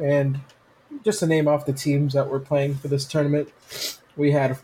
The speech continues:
representing North America, Columbia College, Northwood Blue, Akron, and Fisher Falcons. Of course, the second Northwood team, Northwood White. West Virginia,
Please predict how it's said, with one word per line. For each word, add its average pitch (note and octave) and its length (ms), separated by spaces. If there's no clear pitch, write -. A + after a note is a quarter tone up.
representing D3+ 380
North C3+ 200
America, A#2+ 560
Columbia D3 520
College, C#3 440
Northwood C#3 500
Blue, C#3 460
Akron, C3+ 600
and C3+ 120
Fisher C#3+ 380
Falcons. C3+ 580
Of C#3 100
course, D3 260
the - 100
second F3 420
Northwood B2+ 380
team, C3+ 280
Northwood B2 440
White. C3 200
West C3+ 320
Virginia, F3+ 760